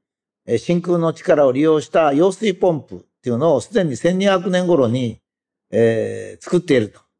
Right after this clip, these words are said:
まあ、いうことを教えていただきまして。いや、まあ、あー、読者の方には申し訳なかったし、私自身も非常に参考になりました。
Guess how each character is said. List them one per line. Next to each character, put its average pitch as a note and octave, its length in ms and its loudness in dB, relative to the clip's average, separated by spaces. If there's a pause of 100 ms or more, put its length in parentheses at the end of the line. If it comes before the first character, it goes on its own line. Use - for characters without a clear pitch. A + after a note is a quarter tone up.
(100)
ま D3 120 -2
あ、 D#3+ 60 4
い E3+ 120 4
う E3+ 140 2
こ C#3 100 -2
と E3+ 200 2
を A#2+ 340 0
教 A#2+ 180 2
え C3 80 4
て A#2+ 100 -4
い A#2 40 0
た - 0 -
だ G#2+ 160 0
き A2 60 -8
ま G2 100 -12
し - 100 -20
て。 - 80 -20 (540)
い D3+ 100 4
や、 E3 180 4
ま D#3+ 120 0
あ、 A2+ 800 -6 (100)
あ G#2+ 60 -20
ー、 - 40 -20
読 D3+ 200 -2
者 D#3+ 120 2
の C3 80 0
方 A#2+ 180 0
に C#3 120 -2
は B2+ 100 0
申 B2+ 140 -2
し B2 80 0
訳 D3 140 0
な D#3 100 0
か C#3+ 100 0
っ A#2+ 60 -2
た A#2 120 -2
し、 - 320 -18 (400)
私 G3+ 320 0
自 G#3+ 260 0
身 F#3 60 0
も C#3 100 0
非 A2+ 80 0
常 E3 300 2
に D#3+ 100 -4
参 D3+ 240 -2
考 D3+ 140 0
に C#3+ 60 0
な C#3 40 2
り C3+ 80 0
ま C3 100 0
し - 100 -6
た。 - 180 -12